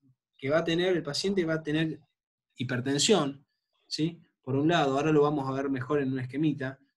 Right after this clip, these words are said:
va a tener un sedimento, eh, activo, inflamatorio, y, eh, va a tener otras manifestaciones. Habitualmente la clase tres y la clase cuatro suelen asociarse, suelen asociarse con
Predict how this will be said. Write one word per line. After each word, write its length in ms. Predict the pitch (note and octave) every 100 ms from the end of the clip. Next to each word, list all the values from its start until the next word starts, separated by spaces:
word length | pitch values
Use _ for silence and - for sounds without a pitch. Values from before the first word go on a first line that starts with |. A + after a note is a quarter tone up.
| _ _ _ _ C#3+
va 80 | E3
a 60 |
tener 320 | E3 E3 E3+ E3 - -
un 100 | D#3
sedimento, 880 | D#3+ D3+ D#3 E3 E3 D#3 C#3 B2 -
eh, 380 | B2 A#2+ A2+ -
activo, 580 | - B2+ B2+ B3 F3+ B2
inflamatorio, 1040 | A#2 A#2 C3+ C3 C#3 A3 F3 C3+ C3 C#3 - _ _ _ _ _ _ _ _
y, 340 | G3 G#3+ F#3+ -
eh, 720 | D#3+ C#3+ C#3 C3+ C3 B2+ B2 A#2+ C#3+
va 60 | F3
a 80 | F3+
tener 240 | E3+ F3
otras 240 | F3 D3+
manifestaciones. 800 | C#3 C3+ B2+ C3 C3 - A#2 A2+
Habitualmente 920 | C#3 D3 E3+ A3 G#3 G#3 G#3 G3+ D#3 A#2+
la 320 | C3+ C3+ C3+
clase 340 | F3 F3+ - D#3+
tres 380 | F3+ F3 - -
y 80 | C3
la 180 | B2+
clase 340 | B2+ D3+ - C3+
cuatro 640 | - E3 F3+ F3+ B2+ A2+ - _ _ _ _
suelen 640 | - - G3+ G#3 G3+ F#3+ -
asociarse, 920 | - - C#3+ G3+ E3+ C#3 - C#3 D#3+ D#3 - _ _
suelen 420 | - - F#3 F#3
asociarse 800 | D#3+ D#3 D#3 F3 E3 D3+ D#3 D3 -
con 420 | E3 E3+ E3+